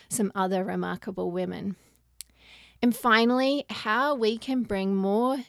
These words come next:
creativity and passion into our work and use your story and your beliefs and your values as a source of inspiration.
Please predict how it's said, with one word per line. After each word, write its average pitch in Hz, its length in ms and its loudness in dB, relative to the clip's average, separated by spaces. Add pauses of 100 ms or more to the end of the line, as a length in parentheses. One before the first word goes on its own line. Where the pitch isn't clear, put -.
(160)
creativity 196 960 0
and 196 220 -2
passion 190 760 -4
into 190 340 -4
our 180 180 -2
work - 500 -12 (680)
and 220 200 6
use 220 480 2
your 240 340 0
story 180 800 -4 (420)
and 190 160 0
your 247 140 6
beliefs 214 540 -2
and 180 120 -4
your 240 180 2
values 185 640 0
as 185 160 -4
a 196 60 -6
source 180 440 -4
of 185 120 -4
inspiration. 180 1040 -8